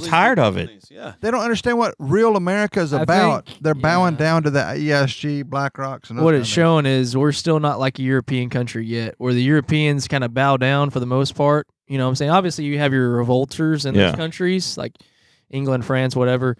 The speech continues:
Speaker 1: Oh, France
Speaker 4: But
Speaker 1: just got through having a big issue.
Speaker 4: But for the most part, I mean, what it's showing is people in America still are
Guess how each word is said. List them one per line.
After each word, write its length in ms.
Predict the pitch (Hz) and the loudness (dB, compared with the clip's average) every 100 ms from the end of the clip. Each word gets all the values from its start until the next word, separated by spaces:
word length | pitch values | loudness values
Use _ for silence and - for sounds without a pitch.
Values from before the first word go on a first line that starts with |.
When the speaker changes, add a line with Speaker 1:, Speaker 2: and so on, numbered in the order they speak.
| _ | _
Speaker 1:
Oh, 100 | - | -12
France 360 | - 98 165 156 | -10 -2 0 0
Speaker 4:
But 40 | - | -4
Speaker 1:
just 120 | 107 | -8
got 200 | - 117 | -4 -4
through 200 | - 117 | -4 -2
having 240 | 117 113 101 | -2 -2 -4
a 20 | |
big 260 | 107 110 | -2 -2
issue. 380 | 107 107 104 107 | 0 -2 -2 -4
Speaker 4:
But 220 | 175 160 | 0 -2
for 200 | 139 185 | 0 0
the 60 | 175 | 2
most 320 | 160 233 254 - | 4 2 0 -2
part, 300 | 175 170 - | -2 -2 -4
I 140 | 147 160 | -6 -4
mean, 200 | 165 156 | -2 0
what 120 | 170 | 0
it's 80 | 147 | 2
showing 220 | 190 180 | 2 2
is 80 | 143 | 2
people 280 | 135 180 175 | 0 0 0
in 40 | |
America 340 | 156 170 175 139 | 2 2 2 -2
still 340 | - 165 175 | -4 -2 2
are 220 | 170 160 | 4 2